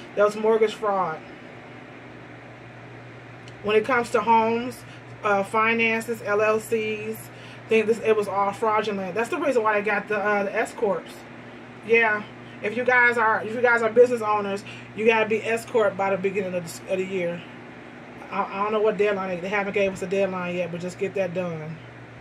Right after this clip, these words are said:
Yeah, because there's been a lot of fraudulent companies that people have been making up. That's why we have to be S Corp. Yes, we do. To make us a, a broad business. Yeah.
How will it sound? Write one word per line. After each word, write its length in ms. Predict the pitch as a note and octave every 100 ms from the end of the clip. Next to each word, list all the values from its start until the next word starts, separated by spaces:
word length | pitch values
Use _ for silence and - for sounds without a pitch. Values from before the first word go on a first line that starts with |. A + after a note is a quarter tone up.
| - - - - - - - -
Yeah, 220 | G#3 G#3+
because 260 | G3+ G#3
there's 100 | G3+
been 100 | G3+
a 40 | G3+
lot 160 | G#3
of 80 | G3
fraudulent 500 | - A3+ G#3 G3+ G3
companies 600 | G#3 G#3 G3 F3+ E3+ E3
that 160 | - F3
people 240 | G#3+ G3
have 200 | F#3+ F3+
been 180 | F3 F3
making 340 | F3 F3 G3 F#3+
up. 260 | G3+ - - - - -
That's 140 | F#3
why 120 | G#3 F#3+
we 100 | G3
have 160 | G3+
to 60 | G3
be 160 | F#3+ F3+
S 200 | F#3 -
Corp. 280 | F3+ E3 D3+ - - - -
Yes, 260 | F3 F3+ F3
we 120 | F3+
do. 200 | F3 D3+ - - - - - - - - - - - - - - - - - - - -
To 100 | G3+
make 220 | G3+ G3
us 140 | G3+
a, 60 | G3+
a 160 | F3+ F3+
broad 360 | F#3+ F#3+ F#3
business. 560 | F3 F#3+ F3 F3 E3+ - - - - - - -
Yeah. 380 | F#3+ G3 F3